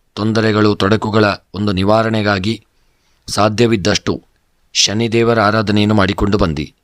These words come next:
ಶುಭ ಫಲಗಳ ಒಂದು ಪ್ರಾಪ್ತಿಗಾಗಿ ಸುಬ್ರಹ್ಮಣ್ಯನ ಆರಾಧನೆ ಮತ್ತು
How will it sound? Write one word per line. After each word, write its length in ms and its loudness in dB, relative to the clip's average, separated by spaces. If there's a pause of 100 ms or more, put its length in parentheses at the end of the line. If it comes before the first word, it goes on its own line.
(320)
ಶುಭ 320 0
ಫಲಗಳ 360 -2
ಒಂದು 280 0
ಪ್ರಾಪ್ತಿಗಾಗಿ 840 0 (420)
ಸುಬ್ರಹ್ಮಣ್ಯನ 720 0
ಆರಾಧನೆ 720 -2 (600)
ಮತ್ತು 360 0